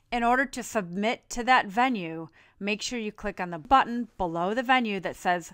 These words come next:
Submit to this venue. You can submit to as many venues as you like, but you need to do each one, one at a time. After you've submitted to the venue, you'll receive a confirmation email in your inbox saying that your application has gone through to that venue.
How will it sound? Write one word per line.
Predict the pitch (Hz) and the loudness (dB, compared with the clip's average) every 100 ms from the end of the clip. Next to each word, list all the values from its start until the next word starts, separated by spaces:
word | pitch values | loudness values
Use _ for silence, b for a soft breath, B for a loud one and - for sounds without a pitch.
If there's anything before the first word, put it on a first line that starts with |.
| _ | _
Submit | - - 190 190 208 - | -8 -4 -2 0 -2 -4
to | 247 | -8
this | 196 180 - | -4 -4 -4
venue. | 190 190 185 160 170 - b b b - | -2 -2 -2 -8 -14 -20 b b b 0
You | 254 | 2
can | 277 359 | 2 0
submit | 311 302 254 233 - | -2 -2 0 -2 -2
to | 214 | -4
as | 190 | -4
many | 165 190 196 208 247 | -2 0 2 2 0
venues | 202 190 190 190 180 | 2 2 0 -4 -6
as | 165 | -6
you | 196 | -2
like, | 202 262 175 - - b b | 4 6 4 -2 -20 b b
but | 190 | -8
you | 214 | -4
need | 208 190 | -6 -6
to | |
do | 220 233 220 | -4 -2 -2
each | 233 247 - | -4 -6 0
one, | 214 196 202 190 b b | 2 2 -2 -10 b b
one | 180 180 185 | -2 0 2
at | 214 | 0
a | |
time. | 220 202 160 - - b b b - - | -2 -2 -4 -6 -14 b b b -8 2
After | 247 285 311 | 4 4 0
you've | 277 220 | 0 -2
submitted | 240 202 214 214 | -6 -2 -2 -2
to | - | -6
the | 190 | -6
venue, | 165 208 240 208 202 190 | 0 2 2 -2 -4 -2
you'll | 208 214 | 0 2
receive | 220 185 - 240 233 196 | 0 -4 -4 -2 -2 -4
a | - | -2
confirmation | - 208 226 - 226 214 233 233 214 | 2 2 2 -2 -4 -4 -4 -6 -4
email | 190 180 185 | -4 0 0
in | - 202 | 0 -2
your | 214 | -4
inbox | 208 226 180 165 - | -4 -2 0 -2 -4
saying | - 202 208 196 | -2 0 0 -4
that | 190 | -4
your | 185 | 2
application | 180 - 220 202 190 - | 2 2 -4 -4 -6 -6
has | 196 | -6
gone | - 165 170 | -2 -2 -2
through | - 180 | -6 -2
to | |
that | 175 180 | 0 0
venue. | - 226 196 151 | 2 0 -2 -8